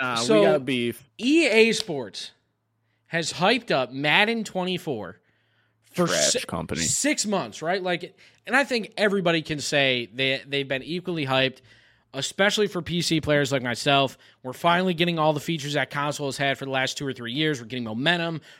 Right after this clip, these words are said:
Speaker 2: We're getting the precise paxing.
Speaker 1: Yeah.
Speaker 2: We're getting all the new animations. We're getting the new fucking, the broadcasting transitions and shit. Like, just overall fucking hype. But the big key this year,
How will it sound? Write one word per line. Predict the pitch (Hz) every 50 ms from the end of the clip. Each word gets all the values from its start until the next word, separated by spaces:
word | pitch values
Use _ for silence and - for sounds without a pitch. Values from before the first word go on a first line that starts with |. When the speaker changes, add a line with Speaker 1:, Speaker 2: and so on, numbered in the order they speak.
| _
Speaker 2:
We're | - 143
getting | 143 147 131
the | 120
precise | 110 123 - 139 123 110 -
paxing. | - - 175 175 175 175 170 - - 175 170 165 165
Speaker 1:
Yeah. | 160 - - - - -
Speaker 2:
We're | 147 147
getting | 151 151 151
all | 147 139
the | 143 143
new | 139 131 127
animations. | 120 117 113 120 151 175 185 180 175 - 185 175 170 170 160 - 147
We're | 147
getting | 147 156 147 139
the | 139
new | 139 135
fucking, | 127 - - 170 147 - 139 131 127 120 - - - - _ _ _ _ -
the | 180 165 156
broadcasting | 117 165 180 185 202 196 185 - - 196 190 185 - - 175
transitions | 165 - 185 185 180 175 147 180 175 - - 180 170 135 156
and | 165 156
shit. | - - - 175 170 160 -
Like, | 147 139 123 -
just | - 143 - _ _ _ _ _ _ _ _ _
overall | - 233 247 208 220 214 196 185 185
fucking | 175 - 196 180 170 180 170 143
hype. | 147 143 127 113 -
But | 135 127 -
the | 170 156
big | 135 127 131 208 285 339 285 247 170
key | - - 214 208 190
this | 139 127 110 95 - -
year, | 95 92 92 -